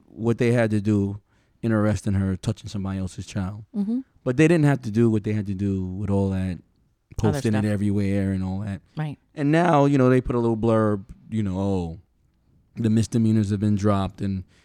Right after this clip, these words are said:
Speaker 1: it's in our local online magazine here. But the, but the sheriff's office is not gonna say anything.
Speaker 2: Right. And, and the national news isn't picking up
Speaker 1: Right.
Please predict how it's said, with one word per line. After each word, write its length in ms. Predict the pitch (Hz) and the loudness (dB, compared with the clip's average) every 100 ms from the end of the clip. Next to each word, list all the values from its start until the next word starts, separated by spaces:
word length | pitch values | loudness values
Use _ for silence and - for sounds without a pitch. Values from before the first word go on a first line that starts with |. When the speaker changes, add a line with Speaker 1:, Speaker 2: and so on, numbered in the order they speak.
| - | -18
Speaker 1:
it's 140 | 107 | -6
in 80 | 117 | 0
our 100 | 110 | 0
local 640 | 104 104 101 104 98 95 - - - | 2 0 -2 -2 -4 -4 -10 -14 -4
online 460 | 107 101 101 101 | -2 0 0 0
magazine 560 | 98 98 95 98 110 104 | 0 0 -2 0 0 2
here. 300 | 104 98 95 - _ _ - | 2 0 -4 -8 _ _ -4
But 140 | 127 | 2
the, 100 | 123 - 127 | 2 0 0
but 260 | 127 110 | 2 2
the 80 | 123 | -2
sheriff's 360 | - 143 220 151 | 2 4 6 6
office 240 | 123 117 | 4 4
is 60 | 110 | 2
not 120 | 110 | 2
gonna 120 | 104 | 2
say 120 | 104 | 2
anything. 420 | 104 104 104 135 147 - | 2 2 0 -2 -4 -4
Speaker 2:
Right. 240 | 247 165 | -2 -2
And, 240 | 202 190 190 | -2 -2 -2
and 120 | 190 196 | -2 0
the 60 | |
national 420 | 202 226 233 220 | 2 0 0 -2
news 280 | 202 202 202 | 0 0 0
isn't 240 | 175 170 - | -2 -6 -8
picking 320 | 185 175 165 | -8 -6 -6
up 260 | 151 - - _ | -8 -10 -18 _
Speaker 1:
Right. 460 | 101 117 113 95 | -2 2 2 0